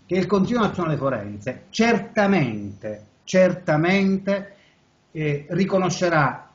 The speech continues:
ai consigli dell'ordine il ruolo di protagonista nell'ambito delle specializzazioni. Chiunque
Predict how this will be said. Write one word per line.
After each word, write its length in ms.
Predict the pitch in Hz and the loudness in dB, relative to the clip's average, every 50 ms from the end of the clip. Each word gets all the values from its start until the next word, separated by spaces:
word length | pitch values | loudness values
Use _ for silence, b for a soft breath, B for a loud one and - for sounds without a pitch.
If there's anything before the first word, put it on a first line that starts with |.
| _ | _
ai 240 | - 147 147 156 151 | -2 0 2 2 2
consigli 560 | - 170 170 165 160 156 - 202 202 185 170 | 0 -2 -2 -2 -2 -2 -2 -4 -2 0 0
dell'ordine 880 | 147 139 127 123 127 143 143 - - 156 147 156 170 165 170 175 175 - - | 2 2 2 2 2 2 2 2 0 0 -2 -4 -4 -2 -2 -2 -4 -6 -6
il 260 | 180 170 160 165 160 | -4 -2 -2 0 0
ruolo 320 | 160 180 190 202 185 170 165 | 0 0 0 2 2 2 2
di 200 | 151 185 190 151 | 2 2 0 0
protagonista 1300 | - 156 160 165 160 170 170 156 170 165 180 190 202 190 - - - - - 202 208 202 202 - - - _ _ _ _ | 0 0 2 2 2 2 2 2 4 4 4 4 4 2 0 -6 -8 -6 -2 -2 -2 -2 -4 -8 -18 -20 _ _ _ _
nell'ambito 640 | - 160 151 151 160 170 175 170 160 151 147 147 139 | -4 -2 0 0 2 2 2 2 0 -2 -2 -4 -4
delle 180 | 135 131 127 | -4 -4 -4
specializzazioni. 960 | 120 - - 117 107 113 107 107 104 98 104 98 - - - 101 92 101 104 101 | -6 -8 -8 -10 -8 -8 -8 -8 -8 -10 -12 -12 -14 -16 -18 -18 -16 -14 -12 -2
Chiunque 800 | - 196 233 254 247 185 156 135 - 127 117 104 101 104 - | 2 4 6 6 6 6 4 4 2 0 -8 -10 -10 -12 -18